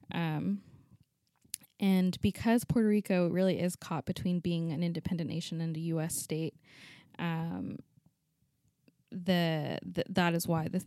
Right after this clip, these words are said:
the situation is what it is now. Um, and so Puerto Rico tried to pass a law to fix all of these problems, and they basically just tried to copy, um, the Chapter nine and Chapter eleven bankruptcy code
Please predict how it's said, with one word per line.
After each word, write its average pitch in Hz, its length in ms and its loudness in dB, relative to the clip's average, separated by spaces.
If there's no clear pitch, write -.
the 180 120 0
situation - 600 -2
is 160 300 -4
what 165 120 -2
it 175 120 -8
is - 400 -6
now. 156 320 -2
Um, 170 440 -2
and 208 140 6
so 190 180 8
Puerto 240 280 8
Rico 220 240 8
tried 175 480 6
to 196 100 4
pass - 640 2
a - 100 2
law 170 340 8
to - 160 4
fix - 440 0
all 156 160 6
of 165 120 2
these 160 200 -2
problems, 262 680 4
and 208 120 6
they 185 100 8
basically 233 500 6
just 190 220 4
tried 180 220 4
to - 80 0
copy, 160 640 0
um, 170 640 -2
the 165 200 6
Chapter 185 340 6
nine 170 240 6
and 160 120 0
Chapter 160 300 -4
eleven 156 300 0
bankruptcy 202 520 -2
code 254 440 2